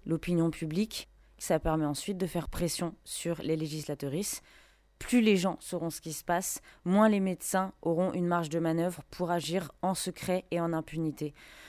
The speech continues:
Si de plus en plus de gens découvrent qu'on découpe des bébés dans leurs hôpitaux, l'indignation des gens sera de plus en plus difficile à endiguer, de plus en plus difficile à contrôler. Il y aura de moins en moins d'arguments pour faire croire qu'en fait tout se passe dans le meilleur des mondes et que tout le monde est respecté, euh,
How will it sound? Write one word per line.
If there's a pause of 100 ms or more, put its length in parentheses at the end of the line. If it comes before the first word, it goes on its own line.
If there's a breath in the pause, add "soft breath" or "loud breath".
(120 loud breath)
Si
de
plus
en
plus
de
gens
découvrent
qu'on
découpe
des
bébés
dans
leurs
hôpitaux, (380 loud breath)
l'indignation
des
gens
sera
de
plus
en
plus (100)
difficile
à
endiguer,
de
plus
en
plus
difficile
à
contrôler. (340 loud breath)
Il
y
aura
de
moins
en
moins
d'arguments
pour
faire
croire
qu'en
fait
tout
se
passe
dans
le
meilleur
des
mondes
et
que
tout
le
monde
est
respecté,
euh,